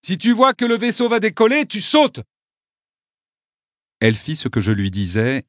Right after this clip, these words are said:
et éteignit la torche. La seule lumière qui nous éclairait à présent venait de l'autochirurgien et de la console de commandement. « D'accord », me répondit-elle. « Je saute et le vaisseau décolle avec Abétique et toi.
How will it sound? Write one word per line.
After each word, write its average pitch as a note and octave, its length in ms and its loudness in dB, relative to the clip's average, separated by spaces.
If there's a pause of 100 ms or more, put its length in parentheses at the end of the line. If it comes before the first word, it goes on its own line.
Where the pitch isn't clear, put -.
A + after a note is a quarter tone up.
et G2+ 140 4
éteignit A2 340 0
la G#2 100 -2
torche. - 540 -12 (1120)
La A2 100 2
seule E3+ 240 -2
lumière C3+ 460 0
qui A2+ 120 -4
nous G2+ 200 -2
éclairait G#2 400 -2
à G#2 100 -2
présent F#2+ 480 -4
venait F#2+ 320 0
de E2+ 120 -2
l'autochirurgien F#2+ 1000 -4 (120)
et F#2+ 80 -6
de F#2 100 -2
la F#2 140 -2
console F#2+ 340 -6
de F2 80 -8
commandement. « D2+ 480 -8 (1900)
D'accord », E4 640 2 (200)
me A#2 80 -6
répondit-elle. « G2+ 800 -4 (560)
Je B3 180 0
saute E4 540 0 (220)
et B3 80 -2
le C#4+ 80 4
vaisseau D#4 340 -2
décolle D#4 280 0
avec D4 260 0
Abétique D4+ 340 -2
et D#4 100 -2
toi. D#4 320 2